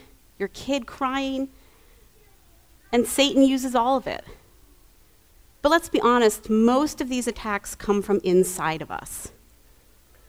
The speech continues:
They're the thoughts and the words, the images that distract us throughout our days, but particularly when we pray. Sometimes they enter through your senses, through what you see and you hear and you touch and you taste.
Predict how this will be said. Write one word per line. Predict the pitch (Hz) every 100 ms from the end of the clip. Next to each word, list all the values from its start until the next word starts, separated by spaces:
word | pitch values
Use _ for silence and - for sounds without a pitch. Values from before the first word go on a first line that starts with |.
| _ _ -
They're | 269
the | 247 220
thoughts | - 233 247 269 - -
and | 220 208
the |
words, | 196 226 240 240 247 -
the | 190 -
images | 240 262 226 254 247 240 - -
that | 202
distract | 185 - - 208 220 - 254
us | 254 -
throughout | - 190 185 185
our | 190
days, | 175 185 180 220 240 - - _ _ _ _ _ _ -
but | 233
particularly | - 214 - 285 277 269 262 247
when | 226 214
we | 208
pray. | 202 - 165 147 147 180 - _ _ _ _ _ _ _ _ - -
Sometimes | - - 302 320 330 330
they | 302
enter | - 247 254 277
through | - 262
your | 240 190
senses, | - 262 294 - 311 302 -
through | - 240
what | 233 -
you | 190
see | - - 269 269 277 269
and | 214
you | 175
hear | - 254 262 269
and | 247 190
you | 165
touch | - 285 320 - -
and | 208
you | 190
taste. | - 233 302 - -